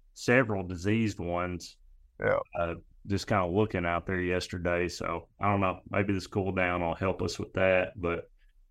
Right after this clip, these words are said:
Speaker 1: remember, if, on the stink bugs, green stink bugs, you can usually take care of them with lambda. Uh,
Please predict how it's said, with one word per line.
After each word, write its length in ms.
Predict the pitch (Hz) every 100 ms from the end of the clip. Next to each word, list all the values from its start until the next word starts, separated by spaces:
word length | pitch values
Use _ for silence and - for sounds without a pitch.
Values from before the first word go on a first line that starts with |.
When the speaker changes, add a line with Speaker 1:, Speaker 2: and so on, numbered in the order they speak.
| _
Speaker 1:
remember, 500 | 120 143 165 160 143
if, 160 | 135 - -
on 200 | 147 123
the 60 | 113
stink 400 | - 185 185 165
bugs, 480 | 175 175 170 - - _ -
green 300 | 113 151 170
stink 380 | 151 175 160 147
bugs, 420 | 147 143 143 113
you 140 | 139 143
can 120 | 131
usually 360 | 135 127 117
take 240 | 107 127 120
care 160 | 120
of 100 | 117
them 240 | 110 117 117
with 160 | 95
lambda. 600 | 110 117 123 120 117 117 - - - _ - - _
Uh, 520 | 110 113 113 110 104